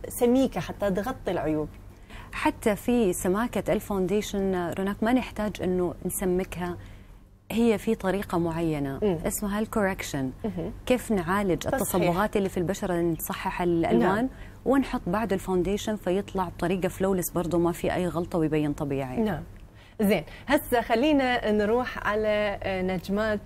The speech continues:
Speaker 1: آه، الأوسكار. عندنا صور ويانا عليا، خلينا نشاهدها مع بعض وعلقينا عليها، راح تطلع.
Speaker 2: إن شاء الله.
Speaker 1: آه، إطلالاتهم بشكل عام، آه، هذا الموسم، هذه السنة،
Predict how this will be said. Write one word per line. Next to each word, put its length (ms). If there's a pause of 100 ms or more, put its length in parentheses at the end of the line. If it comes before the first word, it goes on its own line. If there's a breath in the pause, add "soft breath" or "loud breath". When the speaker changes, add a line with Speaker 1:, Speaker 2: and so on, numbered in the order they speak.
(120)
Speaker 1:
آه، 400
الأوسكار. 1000
عندنا 260
صور 300
ويانا 320
عليا، 240
خلينا 220
نشاهدها 360
مع 160
بعض 220
وعلقينا 640
عليها، 360
راح 120
تطلع. 300
Speaker 2:
إن 400
شاء 120
الله. 140
Speaker 1:
آه، 420
إطلالاتهم 500
بشكل 320
عام، 320 (140)
آه، 380
هذا 360
الموسم، 840
هذه 240
السنة، 360